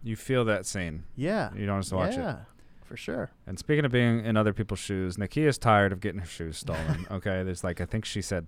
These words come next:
Speaker 2: Twenty-two.
Speaker 1: twenty-two pairs of
Speaker 2: <laughs>
Speaker 1: shoes that are gone. And now, I don't know why she's bringing Versace to a mosque.
Speaker 2: Right.
Speaker 1: I
Speaker 2: That's
Speaker 1: would
Speaker 2: the
Speaker 1: never
Speaker 2: first
Speaker 1: wear,
Speaker 2: thing.
Speaker 1: like, my Jordans to a church or something.
Speaker 2: No.
Speaker 1: <laughs> But, um, that was the last straw, and she goes, "You know what?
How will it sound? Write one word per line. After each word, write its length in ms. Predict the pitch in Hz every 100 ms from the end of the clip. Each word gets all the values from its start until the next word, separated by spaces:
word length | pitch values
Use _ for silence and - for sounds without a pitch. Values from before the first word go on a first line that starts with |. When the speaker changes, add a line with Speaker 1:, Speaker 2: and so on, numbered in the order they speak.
| -
Speaker 2:
Twenty-two. 560 | - 107 113 123 - 113 117 113
Speaker 1:
twenty-two 0 |
pairs 540 | - 104 98 104 110
of 160 | 110 147
Speaker 2:
<laughs> 60 |
Speaker 1:
shoes 300 | 117 110 113 117
that 120 | 101
are 80 | 90
gone. 300 | 92 95 101
And 80 |
now, 220 | 92 95 85
I 120 | - 123
don't 100 | 143
know 60 |
why 140 | 110 110
she's 180 | -
bringing 260 | 98 104 95
Versace 500 | 90 - 104 101 104
to 100 | 101
a 60 | 92
mosque. 420 | 101 113 113 -
Speaker 2:
Right. 340 | 120 135 120 - - -
Speaker 1:
I 80 |
Speaker 2:
That's 80 | 95 95
Speaker 1:
would 60 |
Speaker 2:
the 40 | 98
Speaker 1:
never 220 | 101 127
Speaker 2:
first 100 | 95
Speaker 1:
wear, 220 | 98 95
Speaker 2:
thing. 80 | 92
Speaker 1:
like, 240 | 92 87
my 180 | 95 92
Jordans 600 | 87 85 95 98 98 98 -
to 300 | 107 98 90
a 60 |
church 380 | - 104 104 -
or 60 | 104
something. 380 | 110 104 113 117
Speaker 2:
No. 320 | 117 113 104 110 -
Speaker 1:
<laughs> 240 | 110 113
But, 240 | 180 139 - - - - -
um, 480 | 107 101 95 90 87 -
that 240 | 120 131
was 140 | 131
the 100 | 127
last 260 | 120 113 101
straw, 460 | - 110 101 101 101
and 460 | 104 98 95 92 90
she 120 | -
goes, 160 | 107 107
"You 60 |
know 100 | 156
what? 200 | 196 208